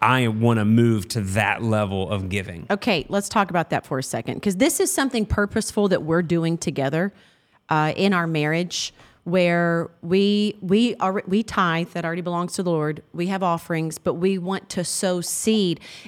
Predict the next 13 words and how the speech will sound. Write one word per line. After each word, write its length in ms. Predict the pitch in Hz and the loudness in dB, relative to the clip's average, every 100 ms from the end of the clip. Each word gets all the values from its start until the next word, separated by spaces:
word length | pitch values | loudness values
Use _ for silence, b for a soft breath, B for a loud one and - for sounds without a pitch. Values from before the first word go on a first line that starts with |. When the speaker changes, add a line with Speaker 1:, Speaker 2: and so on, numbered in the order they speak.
| - | -6
Speaker 2:
In 120 | 208 | -2
preparing 560 | - 208 - 262 247 233 | 2 2 2 2 2 0
for 180 | 214 190 | 2 0
a 40 | |
blessing, 600 | 170 185 214 - 180 156 B B B - | 2 2 2 0 -4 -4 B B B 2
we 180 | 185 247 | 6 6
want 220 | 226 185 | 6 2
to 80 | - | -4
first 380 | - 202 196 156 | 0 0 0 2
be 160 | 202 | 2
a 60 | 202 | 4
blessing. 580 | 156 143 - 139 139 151 b b b b b _ _ _ _ | 2 0 -2 -2 -2 -4 b b b b b _ _ _ _
So 440 | - 214 202 196 | 0 4 4 2